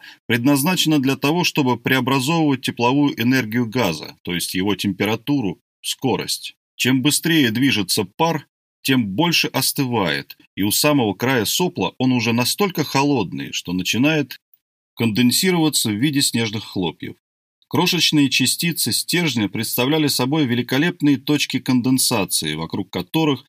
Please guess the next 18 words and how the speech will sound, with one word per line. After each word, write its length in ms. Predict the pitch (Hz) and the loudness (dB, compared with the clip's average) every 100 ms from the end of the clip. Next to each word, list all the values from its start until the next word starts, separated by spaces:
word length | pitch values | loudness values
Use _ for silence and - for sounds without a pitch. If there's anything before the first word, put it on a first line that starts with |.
| - _ | -20 _
стали 340 | - 117 123 | -4 0 2
расти 380 | 110 101 - 113 | 2 0 -2 -4
снежинки. 640 | - 104 101 95 90 - - _ _ _ _ _ - | -2 -2 -2 -2 -4 -6 -16 _ _ _ _ _ -4
Часть 360 | 160 160 - - | 0 2 0 0
этого 340 | 147 120 104 | 0 0 0
снега 400 | - 175 175 143 | 0 0 0 0
примерзла 600 | - 131 143 175 151 151 | 0 2 2 2 0 -2
к 80 | - | 0
ледяным 360 | 127 117 131 139 | 0 2 2 2
стенкам 500 | - 120 117 107 104 | 0 -2 -2 -2 -4
сопла. 520 | - 98 - 71 65 _ _ _ _ _ _ | -2 -4 -4 -10 -12 _ _ _ _ _ _
Самое 400 | - 135 143 127 | -2 2 4 4
вероятное 560 | 117 113 131 143 117 104 | 4 4 2 2 0 -2
объяснение 600 | 98 104 - 135 120 95 | 0 0 2 2 2 0
тому, 360 | - 104 135 | 0 0 0
что 200 | 131 - | 0 -6
случилось 580 | - 107 98 139 120 101 | -6 -6 -2 -2 0 -4
потом, 580 | - 98 - 170 156 | -4 -6 -2 -2 -2